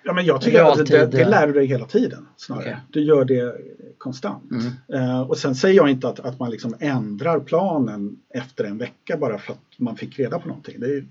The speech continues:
Speaker 1: vi kan ju fortfarande bestämma oss för att vi testar det här i sex månader och så ser vi hur det går och därefter fattar vi ett nytt beslut. Men då är ett nytt optimerat beslut om sex månader. Det är inte en revidering av ett sex månader gammalt beslut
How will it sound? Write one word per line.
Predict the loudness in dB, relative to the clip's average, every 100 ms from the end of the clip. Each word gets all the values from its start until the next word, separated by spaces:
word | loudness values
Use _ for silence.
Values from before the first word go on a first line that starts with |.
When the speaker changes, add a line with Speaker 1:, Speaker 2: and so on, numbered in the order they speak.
| _
Speaker 1:
vi | -4
kan | -2
ju | 0
fortfarande | -2 -2 -4 -8 -6
bestämma | -6 -6 -6 -8
oss | -6
för | -6
att | -8 _ -20 -20 _
vi | -4
testar | -4 -4 -4
det | -4
här | -6
i |
sex | -12 -14 -12
månader | -12 -14 -20 -20 _
och | -12
så | -12 -10
ser | -10
vi | -10
hur | -12
det | -12
går | -10 -10 -10 -8
och |
därefter | -6 -8 -8 -14
fattar | -14 -14 -12
vi | -12 -12 _ _ _ _ _ -12
ett | -8
nytt | -8 -10
beslut. | -12 -10 -10 -12 -20 -20 -6
Men | 2
då | 4 6
är |
ett | 4 0 -8
nytt | 0 2 2 -4
optimerat | -4 -2 0 -2 -4
beslut | -8 -6 -8 -8 _ -20 -20 _
om | -16
sex | -16 -16
månader. | -18 -18 -12 -8
Det | -2
är |
inte | -2 0 -2
en |
revidering | 0 0 0 0 0 0
av | -4 -8 -10
ett | -8
sex | -8 -8 -10
månader | -6 -6 -4
gammalt | -4 -4 -8
beslut | -12 -10 -10 -14 -20